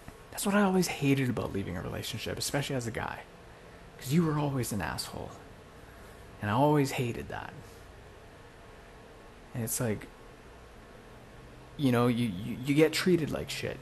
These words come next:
You get looked at like shit. People around you, the friends, the family, everybody, they look at you so terribly. And you're like, "Look, I just, I gotta, I gotta do what's right for me. Okay? Like,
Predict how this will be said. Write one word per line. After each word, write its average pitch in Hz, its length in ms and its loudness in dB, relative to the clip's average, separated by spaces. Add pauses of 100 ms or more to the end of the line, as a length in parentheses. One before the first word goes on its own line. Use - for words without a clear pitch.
(200)
You 131 80 -2
get 156 200 6
looked 175 280 2
at 82 200 -4
like 76 160 -8
shit. - 260 -4 (400)
People 151 260 2
around 156 600 8
you, 80 100 -2
the - 120 0
friends, 147 580 4
the 85 120 0
family, 147 520 2
everybody, 160 540 0
they 113 120 -4
look 143 220 2
at 147 120 -4
you 131 60 -4
so 123 200 -2
terribly. 143 680 -4 (1160)
And 123 120 0
you're 123 120 2
like, 123 280 0
"Look, 120 320 0 (460)
I 240 100 -2
just, - 580 -6 (1300)
I 127 60 -2
gotta, 131 260 4
I 127 120 -2
gotta 135 160 2
do 127 160 2
what's 117 180 0
right 113 180 0
for - 120 -8
me. 107 240 -2 (1120)
Okay? 113 400 -2 (260)
Like, 90 160 -8